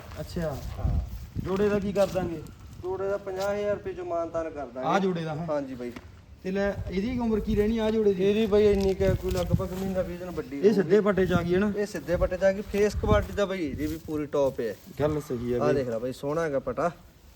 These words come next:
Speaker 1: ਪੂਰੀ ਇੱਧਰਲੀ ਅੱਖ ਚ ਜਵਾਬ ਹੈ ਹਨਾ?
Speaker 2: ਦੋਨਾਂ ਚ ਬਾਈ ਓਕੇ ਹੋਊਗਾ।
Speaker 1: ਹਾਂ, ਮੜਕਣੀ ਅੱਖ ਮਿਲੂਗੀ। ਇਹ ਆ ਗਏ ਬੱਚੇ ਛੋਟੇ। ਜਿਵੇਂ
Speaker 2: ਬਾਲ-,
Speaker 1: ਕੋਈ
Speaker 2: ਬਾਲੇ ਭਰਾ ਨਾ ਉਹ ਕਹਿੰਦੇ ਨੇ ਵੀ ਸਾਨੂੰ ਛੋਟੇ ਬੱਚੇ ਚਾਹੀਦੇ ਨੇ, ਆਪਣੇ ਕੋਲ ਪਹਿਲਾਂ ਵੀ ਬੱਚੇ ਤੁਹਾਡੇ ਚੈਨਲ ਤੇ ਪਾਏ ਸੀ, ਉਹ ਵਿਕ ਗਏ ਸੀਗੇ।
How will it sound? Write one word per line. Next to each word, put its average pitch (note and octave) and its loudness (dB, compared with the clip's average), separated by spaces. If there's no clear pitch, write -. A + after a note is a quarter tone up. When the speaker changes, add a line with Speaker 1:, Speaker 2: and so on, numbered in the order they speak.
Speaker 1:
ਪੂਰੀ F3+ 6
ਇੱਧਰਲੀ A3+ 6
ਅੱਖ A3+ -2
ਚ A3+ -4
ਜਵਾਬ E3+ 2
ਹੈ F3+ 4
ਹਨਾ? G#3 2
Speaker 2:
ਦੋਨਾਂ G#3+ 4
ਚ A#3+ -2
ਬਾਈ B3+ 2
ਓਕੇ A3 0
ਹੋਊਗਾ। D3+ 4
Speaker 1:
ਹਾਂ, C#3 -10
ਮੜਕਣੀ D3+ -10
ਅੱਖ - -10
ਮਿਲੂਗੀ। E3 -4
ਇਹ F#3 -4
ਆ F#3+ -2
ਗਏ G3 -4
ਬੱਚੇ - 0
ਛੋਟੇ। - 0
ਜਿਵੇਂ D#3 2
Speaker 2:
ਬਾਲ-, G3+ 4
Speaker 1:
ਕੋਈ D#3+ -6
Speaker 2:
ਬਾਲੇ G3 4
ਭਰਾ A3+ -2
ਨਾ G#3 -2
ਉਹ F3+ -6
ਕਹਿੰਦੇ F3+ 0
ਨੇ G3 -2
ਵੀ D#3+ -6
ਸਾਨੂੰ E3 -2
ਛੋਟੇ E3 -4
ਬੱਚੇ F3 -2
ਚਾਹੀਦੇ C#3+ -2
ਨੇ, D#3 -4
ਆਪਣੇ D#3 -6
ਕੋਲ D3+ -6
ਪਹਿਲਾਂ C#3+ -4
ਵੀ F3 -4
ਬੱਚੇ D#3 -6
ਤੁਹਾਡੇ C#3+ -6
ਚੈਨਲ C#3 -6
ਤੇ C#3 -10
ਪਾਏ C3+ -4
ਸੀ, D3+ -8
ਉਹ D3+ -6
ਵਿਕ C#3 -10
ਗਏ B2+ -8
ਸੀਗੇ। D#3 -4